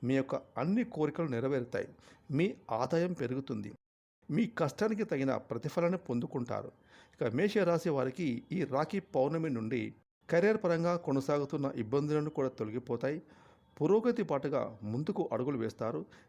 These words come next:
ఈ సమయంలో మేషరాశి ఉద్యోగస్తులకు పురోగతి లభించే అవకాశాలు ఎక్కువగా ఉన్నాయి. అలాగే అనేక రంగాల్లో విజయాలను సాధిస్తారు. ఆకస్మిక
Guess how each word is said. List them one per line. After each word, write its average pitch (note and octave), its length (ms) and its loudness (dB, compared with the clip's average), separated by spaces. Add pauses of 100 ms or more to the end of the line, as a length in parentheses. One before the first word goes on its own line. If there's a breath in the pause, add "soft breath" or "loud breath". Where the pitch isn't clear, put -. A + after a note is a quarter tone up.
ఈ C#3+ 120 4
సమయంలో G3+ 580 2
మేషరాశి D#3 640 0
ఉద్యోగస్తులకు C3 800 -2 (240)
పురోగతి E3+ 360 2
లభించే C3 460 -2
అవకాశాలు B2 540 -4 (120)
ఎక్కువగా A#2 340 -4
ఉన్నాయి. G#2 300 -8 (400)
అలాగే D3 560 4 (180)
అనేక A3+ 300 4
రంగాల్లో E3 540 4 (120)
విజయాలను C3 380 4
సాధిస్తారు. G2+ 640 -4 (440 soft breath)
ఆకస్మిక E3 640 0